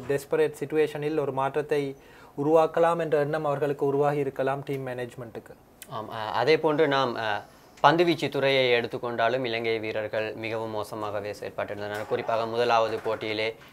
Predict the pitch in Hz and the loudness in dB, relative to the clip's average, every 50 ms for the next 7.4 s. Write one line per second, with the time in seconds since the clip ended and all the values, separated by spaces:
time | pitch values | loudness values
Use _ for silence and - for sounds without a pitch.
0 | - - - 127 127 135 131 131 131 - 123 117 113 - 120 - 120 110 110 120 | -12 -4 -2 -2 0 0 0 -2 -2 -2 -4 -4 -4 -6 -6 -6 -6 -6 -4 -4
1 | 127 131 127 123 123 113 113 110 - 110 110 107 107 101 104 98 - 95 104 104 | -4 -2 -2 0 0 0 0 0 -2 -4 -4 -4 -4 -6 -6 -10 -10 -8 -8 -8
2 | 95 - 110 104 104 104 104 107 107 - - - - - - 147 175 185 185 180 | -8 -8 -8 -8 -8 -6 -6 -8 -8 -10 -14 -20 -14 -4 2 4 6 8 8 8
3 | 170 165 160 143 - 151 151 143 143 143 147 143 151 151 143 123 123 131 127 139 | 8 8 4 4 4 2 2 2 2 2 4 6 8 8 8 6 4 -2 -2 0
4 | 127 131 123 120 139 147 147 143 143 135 131 135 135 131 127 123 120 120 120 127 | 0 2 2 2 2 0 0 2 4 2 2 2 2 2 2 2 2 4 2 2
5 | 131 131 135 135 127 127 123 117 117 117 117 117 117 113 113 110 107 117 110 110 | 2 0 -2 -2 -2 -2 -2 -2 -2 -4 -4 -2 -2 -2 -2 -2 -4 -2 -2 -2
6 | 110 107 - 113 107 107 107 110 110 110 110 113 156 190 185 - - - - - | -2 -2 -4 -6 -6 -4 -6 -6 -4 -4 -2 0 0 -2 -2 -6 -20 -16 -4 2
7 | 139 143 160 165 170 180 190 190 | 4 6 6 6 6 6 4 2